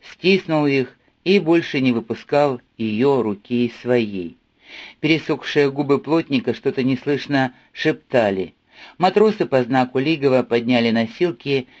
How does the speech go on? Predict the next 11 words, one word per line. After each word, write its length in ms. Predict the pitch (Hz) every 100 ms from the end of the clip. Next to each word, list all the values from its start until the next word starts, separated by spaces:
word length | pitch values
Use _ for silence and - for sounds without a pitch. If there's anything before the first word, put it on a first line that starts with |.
| _
и 140 | 185 214
понесли 520 | 175 139 123 - 147
Клёнова 480 | 127 127 123 120 120
в 80 |
дом. 340 | 110 110 90 85 _ _ - -
Он 280 | - 139 139
продолжал 500 | 131 135 135 131 139
держаться 680 | 127 127 120 131 127 - 123
за 220 | 123 127
руку 280 | 120 110 127
Лизоньки, 800 | 127 160 127 117 107 107 101 92